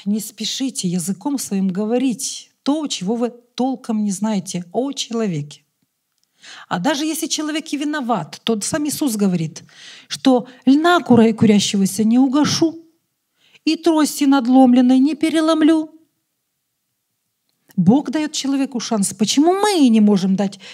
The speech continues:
человеку шанс подняться и поддержать? Если вы с таким не встречались, если вы христианин и собираетесь дальше служить Богу, вы встретитесь с такими ситуациями. И, может быть, даже вот эти слова, они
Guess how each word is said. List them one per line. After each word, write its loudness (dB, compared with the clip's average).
человеку 0
шанс 0
подняться 0
и -2
поддержать? -6
Если -2
вы -4
с -6
таким -6
не 0
встречались, -6
если 0
вы -4
христианин -4
и -2
собираетесь -8
дальше -6
служить -2
Богу, -2
вы 0
встретитесь -2
с -10
такими -6
ситуациями. -8
И, 4
может 2
быть, -2
даже -2
вот -4
эти -6
слова, -2
они 2